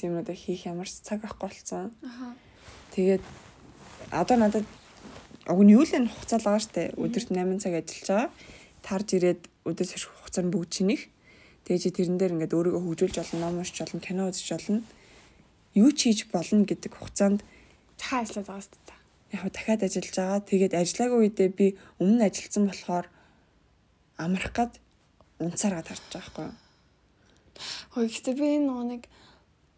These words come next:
Speaker 2: та ажил дээр ажиллаа хийж, хийж ирсэн юм. Бусад ирээд дахиад ажиллаа хийдэг чинь миний амар ойлгохгүй байхгүй юу?
Speaker 1: Мгм.
Speaker 2: Яагаад?
Speaker 1: Одоо миний хийдэг юмнууд бүгдээр хугацаатай байдаг байхгүй юу?
Speaker 2: Мгм.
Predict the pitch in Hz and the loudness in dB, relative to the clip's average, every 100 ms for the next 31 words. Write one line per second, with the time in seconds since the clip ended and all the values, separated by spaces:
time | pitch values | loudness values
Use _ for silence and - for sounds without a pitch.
0 | - 220 214 - 302 311 254 - 294 269 | -8 -2 -2 -2 2 4 2 0 -4 -2
1 | 277 277 240 233 - 226 208 - - 269 | -2 -2 -2 -2 -2 -6 -6 -8 -4 -2
2 | 269 240 254 226 - 262 226 - - 214 | -4 -6 -6 -6 -4 -4 -4 -8 -10 -6
3 | 214 220 214 214 233 240 240 - 277 208 | -4 -4 -4 -6 -8 -12 -10 -8 -6 -6
4 | 196 226 226 _ _ _ _ - - _ | -6 -8 -10 _ _ _ _ -20 -20 _
5 | _ - 180 190 180 262 _ _ _ 180 | _ -12 -6 -4 -6 -10 _ _ _ 0
6 | 196 254 247 214 202 190 185 180 180 190 | 4 4 2 0 0 0 -2 -4 -4 -4
7 | 185 - - 247 202 233 - - 175 220 | -6 -8 -10 -6 -6 -8 -14 -10 -10 -8
8 | 233 214 | -8 -6